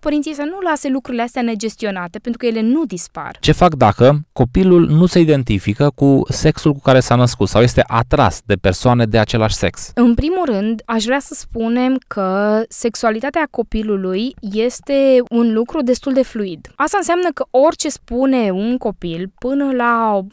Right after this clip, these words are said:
Speaker 1: vârsta cam de douăzeci și trei de ani se termină de maturizat, uh, creierul, orice spune un copil, nu ne facem tabără în locul ăla.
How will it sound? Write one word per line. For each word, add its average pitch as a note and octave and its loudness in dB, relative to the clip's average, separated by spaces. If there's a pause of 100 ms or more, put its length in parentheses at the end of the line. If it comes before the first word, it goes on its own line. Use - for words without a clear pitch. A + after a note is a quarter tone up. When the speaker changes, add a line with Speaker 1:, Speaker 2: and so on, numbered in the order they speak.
(140)
Speaker 1:
vârsta B3 -2
cam B3+ 0
de C4 0
douăzeci C#4+ -2
și - -10
trei C4 -2
de A3 -2
ani A3 -2
se G3+ -2
termină A3 -2
de G3 -6
maturizat, F#3+ -4
uh, F#3 -4
creierul, F#3 -6
orice F4+ 0
spune C#4+ 0
un C4 2
copil, F#3 -4 (180)
nu E4 2
ne B3+ 0
facem C4+ -2
tabără A#3 0
în A3 0
locul G#3 -2
ăla. C#3 -8